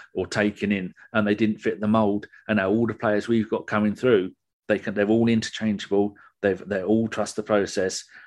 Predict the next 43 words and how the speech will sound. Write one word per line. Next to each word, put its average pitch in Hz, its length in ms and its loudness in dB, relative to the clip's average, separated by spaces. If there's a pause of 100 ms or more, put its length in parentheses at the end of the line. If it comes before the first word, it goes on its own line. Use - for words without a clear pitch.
They've 98 120 2
all 110 200 4
got 123 160 -2
the 110 80 0
same 117 320 0
thing 113 180 0
they 107 120 2
wanna 107 240 2
do, 101 260 2
and 98 100 -4
they 101 140 2
all 113 100 0
trust 135 240 -2
the 131 80 0
manager. 135 440 -4 (320)
And 117 140 4
they 117 120 6
can 120 160 -2
all 123 160 0
see 123 260 -2
they're 113 160 0
getting 131 300 -2
places. 101 500 -4 (460)
And 120 260 -4 (100)
I, 139 420 0 (220)
although 139 300 2
I'm 131 100 2
English, 113 360 0
I 101 40 -2
don't 104 200 0
really 101 160 -2
support 107 360 2
England, 98 400 0
and - 80 -12
I 101 100 -2
haven't 110 180 0
given 104 220 -2
a - 40 -2
damn 104 200 2
about 92 280 -4
England 98 380 -6
since 92 240 -8
probably 90 560 -12